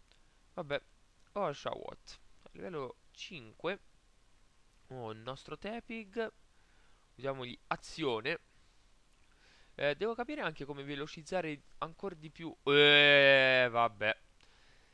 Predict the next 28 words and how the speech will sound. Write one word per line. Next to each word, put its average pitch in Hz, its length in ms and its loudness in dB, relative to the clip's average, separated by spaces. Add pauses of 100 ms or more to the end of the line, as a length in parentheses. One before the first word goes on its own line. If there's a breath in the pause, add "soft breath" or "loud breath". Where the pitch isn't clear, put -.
(180 soft breath)
Devo 185 300 0
capire 233 340 -6
anche 156 240 -8
come 165 220 -12
velocizzare 139 1040 -4
ancora 123 400 -4
di 139 120 -18
più 156 180 -12
il 143 80 -10
nostro, 117 1200 -4 (680 soft breath)
il 110 100 -18
mio, 120 380 -8
il 104 80 -14
nostro, 107 580 -14
il 104 420 -12
Desmiume, 131 800 -8 (640 soft breath)
perché 165 440 -6
così 185 320 -12
io 208 140 -8
gli 147 140 -6
faccio 147 280 -4
saltare 147 420 -10
dei 131 120 -10
frame, 110 640 -8
ma 160 540 -8 (160)
non 175 260 -14
è 147 120 -6
tantissimo. 110 920 -14